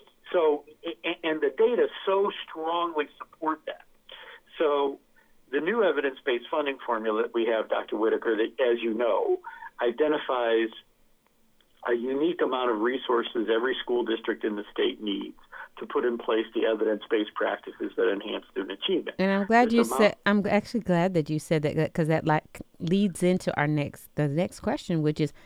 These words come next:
Speaker 2: how do you propose that we go about addressing the root causes of the problem that you've identified?
Speaker 1: Oh, yeah, just fund the evidence-based model.
Speaker 2: Mm-hmm.
Speaker 1: <laughs> We just gotta fund it.
Speaker 2: You gotta fund
Speaker 1: And
Speaker 2: it.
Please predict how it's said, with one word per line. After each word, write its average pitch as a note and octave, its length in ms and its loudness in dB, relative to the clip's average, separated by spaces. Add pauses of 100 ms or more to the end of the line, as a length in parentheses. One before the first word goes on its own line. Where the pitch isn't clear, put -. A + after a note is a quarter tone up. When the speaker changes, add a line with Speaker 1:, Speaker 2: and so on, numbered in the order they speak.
Speaker 2:
how F3 160 8
do F3+ 80 6
you F3 80 2
propose E3 440 4
that C#3 100 -2
we D3 120 2
go D3+ 180 6
about C#3 360 6
addressing D#3+ 720 4 (260)
the D#3 100 2
root D3+ 260 4
causes C#3+ 520 0
of C3+ 120 0
the B2 80 -4
problem B2 400 2
that A#2+ 100 -4
you've B2 200 -4
identified? A#2+ 680 -6 (800)
Speaker 1:
Oh, G#3+ 140 2
yeah, G#3 240 4
just D3+ 260 0
fund D#3 160 0
the D3 80 0
evidence-based B2+ 600 0
model. A#2 340 -4 (220)
Speaker 2:
Mm-hmm. C#3+ 260 -4
Speaker 1:
<laughs> - 60 -10
We D#4+ 60 2 (100)
just - 180 -4
gotta F3 220 0 (120)
fund - 280 -4
it. - 100 -18 (160)
Speaker 2:
You D3+ 160 -10
gotta C3 240 -4
fund D#3+ 220 0
Speaker 1:
And C#3+ 120 -2
Speaker 2:
it. D3+ 280 0